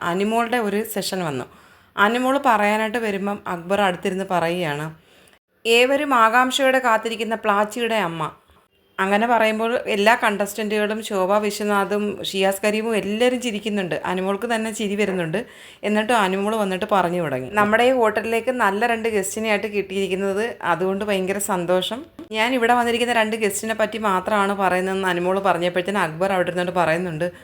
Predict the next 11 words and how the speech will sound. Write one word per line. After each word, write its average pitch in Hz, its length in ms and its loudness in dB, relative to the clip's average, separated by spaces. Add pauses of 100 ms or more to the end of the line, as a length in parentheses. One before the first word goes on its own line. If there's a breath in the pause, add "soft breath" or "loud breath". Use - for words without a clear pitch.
(120 loud breath)
"പിന്നെ 185 140 -2
ഞങ്ങളെ 180 320 0
പറ്റി 185 280 -2
പറയുമോ?" 151 500 -4 (560)
അപ്പോൾ 190 180 2
അനിമോൾ 233 380 2
പറഞ്ഞ്, 208 360 0 (200)
"മാനേജർ, 208 560 0
അസിസ്റ്റന്റ് 214 480 -4
മാനേജർ 190 380 -2
മിണ്ടാതിരിക്കണം. 185 720 0